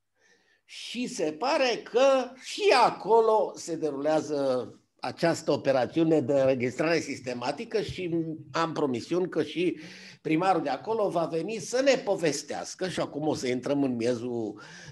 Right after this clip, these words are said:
discuției, legat de acest subiect. E un subiect pe care împreună cu coleg-,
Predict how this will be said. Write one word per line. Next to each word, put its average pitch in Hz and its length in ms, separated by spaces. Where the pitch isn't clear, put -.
discuției, 180 920
legat 220 420
de 208 60
acest 208 340
subiect. 196 560
E 202 140
un 214 120
subiect 208 440
pe 202 120
care 196 240
împreună 170 440
cu 165 160
coleg-, 143 560